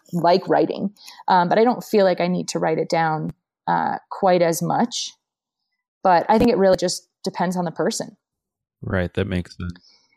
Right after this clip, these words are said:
Speaker 1: Whatever it takes to make you truly believe it.
Speaker 2: Mm-hmm.
Speaker 1: You know what I mean? Like, if you feel like you're just telling yourself stuff to tell yourself stuff,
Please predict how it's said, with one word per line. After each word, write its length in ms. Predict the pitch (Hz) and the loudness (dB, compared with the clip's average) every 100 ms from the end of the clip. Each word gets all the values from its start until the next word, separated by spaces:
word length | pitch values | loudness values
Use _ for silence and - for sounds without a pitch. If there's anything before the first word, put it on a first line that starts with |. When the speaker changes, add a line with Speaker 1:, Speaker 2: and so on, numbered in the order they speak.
| _ - | _ -2
Speaker 1:
Whatever 280 | 233 277 339 | 2 4 2
it 100 | 320 | 2
takes 300 | 277 247 - | 0 0 -2
to 100 | 233 | -2
make 220 | 208 208 | -2 -2
you 100 | 202 | -8
truly 440 | 196 226 220 202 | -8 -6 -4 -4
believe 400 | 170 180 170 147 | -2 -2 -2 -2
it. 160 | 143 - - - | 0 0 -4 -20
Speaker 2:
Mm-hmm. 260 | - 82 214 | -20 -2 2
Speaker 1:
You 80 | |
know 60 | 233 | 4
what 80 | 240 | 4
I 80 | 226 | 4
mean? 360 | 214 220 226 - | 4 2 0 0
Like, 440 | 214 190 175 - _ _ _ _ _ _ _ | 2 2 0 -10 _ _ _ _ _ _ _
if 120 | 220 214 | 0 2
you 120 | 262 | 2
feel 220 | - 311 | 4 4
like 180 | 277 233 | 4 2
you're 100 | 226 | 2
just 420 | 214 202 - - _ | 2 0 -6 -14 _
telling 320 | - 208 208 | 0 2 4
yourself 480 | 190 180 - 180 170 | 2 0 2 2 2
stuff 560 | - - - 175 170 - - | -2 -6 0 0 0 -6 -4
to 240 | 147 - _ _ _ _ _ - | -4 -4 _ _ _ _ _ 0
tell 160 | 202 | 4
yourself 360 | 185 160 156 135 | 4 2 0 -2
stuff, 500 | - 147 110 - - | 0 0 0 -2 -18